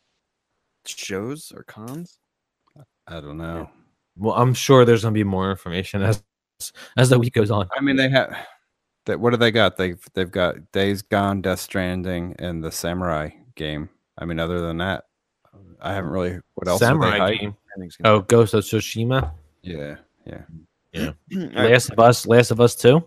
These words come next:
Speaker 2: Yeah, but that's gonna be P S five, I would think.
Speaker 3: Is it? Is
Speaker 2: I
Speaker 3: it?
Speaker 2: would, I would think so.
Speaker 3: No, 'cause they're gonna do what they did for the P S three. Release it on the P S three, and then when P S four comes out, they'll remaster it.
Speaker 2: Uh, remaster it for five. Uh,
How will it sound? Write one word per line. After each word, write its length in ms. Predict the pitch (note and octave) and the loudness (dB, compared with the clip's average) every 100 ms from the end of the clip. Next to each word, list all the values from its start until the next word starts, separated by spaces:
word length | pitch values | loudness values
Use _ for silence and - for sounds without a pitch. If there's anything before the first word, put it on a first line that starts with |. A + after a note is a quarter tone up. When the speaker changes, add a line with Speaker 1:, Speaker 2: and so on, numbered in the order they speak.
| _ _ _ _ - | _ _ _ _ -12
Speaker 2:
Yeah, 100 | C3+ | -10
but 120 | F#2+ | -10
that's 200 | F#2+ - | -12 -8
gonna 160 | A#2 | -6
be 100 | F#2 | -6
P 220 | E2 - E2+ | -8 -10 -10
S 160 | C#2+ | -10
five, 500 | - C#2 A2 F#2+ - _ _ _ _ - | -8 -4 -4 -6 -14 _ _ _ _ -10
I 100 | D#2+ | -8
would 160 | D2 | -6
think. 160 | - A#2 | -4 -2
Speaker 3:
Is 80 | B2+ | 2
it? 160 | A3+ - _ _ _ _ | 2 0 _ _ _ _
Is 240 | F#3 A3+ | -4 0
Speaker 2:
I 20 | C4 | 0
Speaker 3:
it? 20 | |
Speaker 2:
would, 120 | G4 - - - | -2 -6 -20 -20
I 40 | |
would 140 | D2+ B1 - | -20 -20 -18
think 140 | C2 | -18
so. 240 | - A#1 - _ _ _ _ _ _ | -18 -20 -20 _ _ _ _ _ _
Speaker 3:
No, 340 | A2 G#2+ G#2 B2 | 0 6 8 6
'cause 280 | - A#2+ | 6 4
they're 100 | A2 | 6
gonna 200 | A2+ A#2 | 6 6
do 140 | G#2 A2+ | 6 4
what 180 | A2 A2 | 6 4
they 100 | G#2+ | 4
did 200 | A2 G#2+ | 4 4
for 120 | A2 | 0
the 80 | G#2 | -2
P 200 | - A#2 | 0 0
S 120 | - | 0
three. 260 | D3 B2+ F2 _ _ E2 | 2 2 0 _ _ -4
Release 360 | G#2+ A#2+ B2 | 2 4 4
it 20 | B2 | 2
on 80 | |
the 80 | A2 | 0
P 220 | G2+ - | 0 4
S 100 | A#2 | 4
three, 260 | - A2+ B2 | 4 2 2
and 80 | A#2 | 6
then 380 | A2+ A#2 A2+ G2 | 6 6 4 2
when 180 | G#2+ | 2
P 200 | G2+ G#2+ | 2 4
S 80 | G#2+ | 4
four 200 | - A#2 | 4 4
comes 220 | A#2 B2+ | 4 2
out, 220 | C3 D3 B2+ | 2 0 0
they'll 180 | G#2+ F#2+ - | -4 -4 -8
remaster 580 | A2 A2+ B2+ D#3 - G2 | -4 2 2 2 0 -2
it. 80 | F#2 _ - | -2 _ -20
Speaker 2:
Uh, 40 | D2+ D#2 | -20 -20
remaster 600 | E2 D#2 D#2 - - F2 | -18 -10 -10 -10 -10 -10
it 60 | |
for 160 | - D2 | -12 -14
five. 440 | - C#2+ D#2 D#2 _ _ | -8 -8 -8 -10 _ _
Uh, 260 | E2+ G#2+ | -10 -8